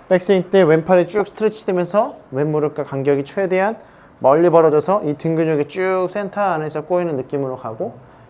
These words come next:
내려올 때는 살짝의 중심 이동. 중심 이동 이후에 회전이 되겠죠? 그 상태에서 클럽은 아래로 쏟아지고요. 맞고 나갈 때도 역시 헤드를 보내는 느낌이 아니라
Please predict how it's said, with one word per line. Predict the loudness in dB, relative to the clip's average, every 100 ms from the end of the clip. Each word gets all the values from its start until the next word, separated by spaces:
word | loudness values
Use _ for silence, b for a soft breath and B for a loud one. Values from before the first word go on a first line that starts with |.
| b -4
내려올 | 0 4 2 2
때는 | 0 -2 -4 -10 -12
살짝의 | -10 -10 -4 -2 -2
중심 | -4 -4 -4
이동. | -4 -8 b b b _ _
중심 | -4 -2 0 0
이동 | 0 0
이후에 | 2 2 2 -2 -12 -20 -20 -20 -20 _ _ b b b b -20 -6
회전이 | 0 2 4
되겠죠? | 2 2 0 0 -14 -20 -20 b b b b b -4
그 |
상태에서 | -2 0 2 2 2 0
클럽은 | 4 6 6 6
아래로 | 4 2
쏟아지고요. | 0 0 0 -4 -8 -10 -14 -20 -20 -20 -8
맞고 | -4 -2 2 6
나갈 | 6 6 4
때도 | 6 6 4 -2 -20 -20 -20 -20 -20 -20 -6 2
역시 | 2 2 2 2 2 -4 -20 -20 -20 -6 0
헤드를 | 4 6 4 2
보내는 | 4 6 8 6
느낌이 | 4 2 2 2
아니라 | 4 4 4